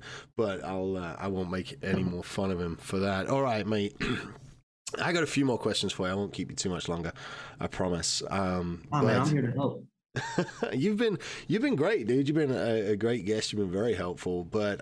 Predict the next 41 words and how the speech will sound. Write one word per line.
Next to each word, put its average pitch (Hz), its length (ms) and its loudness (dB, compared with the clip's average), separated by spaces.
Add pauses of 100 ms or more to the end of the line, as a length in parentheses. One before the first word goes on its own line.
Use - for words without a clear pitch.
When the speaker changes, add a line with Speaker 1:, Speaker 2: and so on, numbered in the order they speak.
Speaker 1:
I 135 140 0
wanna 113 320 2
know 95 260 0
now, 95 480 0 (320)
where 135 500 4
are 120 60 2
you 110 200 0
sitting? 98 640 0 (640)
Where 113 140 2
are 135 40 4
you 123 140 2
sitting 98 340 0
at 85 120 -8
thirty-one, 85 640 -2
mate? 82 220 -8 (440)
What's 104 280 -2
on 110 120 0
your 101 160 4
radar 90 400 0
for - 160 -8
the 82 80 -4
next 80 260 -6
ten 90 260 -4
years? 76 360 -8 (400)
And, 82 320 -2
uh, 82 200 -4
why 101 340 2
is 107 240 2
it 95 320 0
sitting 95 340 -2
on 90 100 -2
a 87 60 -4
beach 82 360 -2
drinking 87 340 -6
a 78 40 -8
pina 80 280 -8
colada? 80 320 -8 (520)
But 110 120 2
no, 110 100 0
Speaker 2:
<laughs> 147 140 2
Speaker 1:
f-, - 0 -